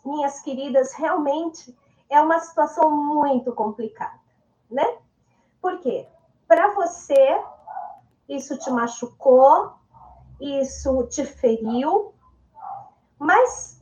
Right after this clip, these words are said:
para o outro, pode ser que nada tenha acontecido, né? Pode ser que não seja uma ofensa, até porque nós temos um entendimento e o outro tem outro.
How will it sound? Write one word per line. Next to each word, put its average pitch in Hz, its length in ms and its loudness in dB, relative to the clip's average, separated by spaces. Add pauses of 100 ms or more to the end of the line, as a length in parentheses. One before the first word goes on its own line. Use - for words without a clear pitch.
(140)
para 359 220 2
o 269 120 0
outro, 330 840 4 (380)
pode 339 260 0
ser 349 280 -10
que 539 400 -2 (340)
nada 403 560 2
tenha 269 300 -2
acontecido, 233 760 -4 (720)
né? 330 280 0 (400)
Pode 320 220 6
ser 330 300 -6
que 440 100 -2
não 508 180 2
seja 349 480 -6
uma 359 120 -4
ofensa, 311 680 -6 (380)
até 403 300 2
porque 320 720 -2 (340)
nós 294 880 6 (100)
temos 339 440 -4
um 415 280 4
entendimento 330 1080 0
e 403 100 0
o 359 100 2
outro 262 440 4
tem 359 240 -2
outro. - 280 0